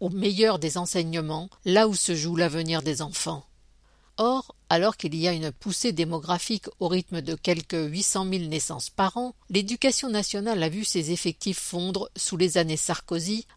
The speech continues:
avec la suppression de quatre-vingt mille postes en cinq ans. Peillon, l'actuel ministre de l'Éducation nationale, s'est engagé à en recréer dix mille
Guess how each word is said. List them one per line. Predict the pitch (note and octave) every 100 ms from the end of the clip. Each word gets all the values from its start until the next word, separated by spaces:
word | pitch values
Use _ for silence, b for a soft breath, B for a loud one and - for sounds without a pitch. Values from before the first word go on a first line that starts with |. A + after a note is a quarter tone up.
| -
avec | F#3+ G#3+ -
la | G3+
suppression | - - F#3+ F3+ G#3+
de | G3 D#3
quatre-vingt | - A3 A3 F#3+
mille | F3 E3 D3+
postes | - D#3 -
en | D#3
cinq | - D3+ B2+
ans. | C#3+ C#3 _ _ _ b b b b b _ _
Peillon, | C#3 D3 G#3 G#3
l'actuel | E3 - D#3 D3+
ministre | D#3 D#3+ F3 -
de | D3+
l'Éducation | D3+ D#3+ D#3 D#3 E3 -
nationale, | D#3+ D3+ - F3 A3 A#3+
s'est | A#3 E3+ F#3
engagé | E3+ F3+ G3 B3+
à | G3+
en | F3
recréer | F#3 - F#3+ E3+
dix | D3+ F#3
mille | G3+ B3 B3+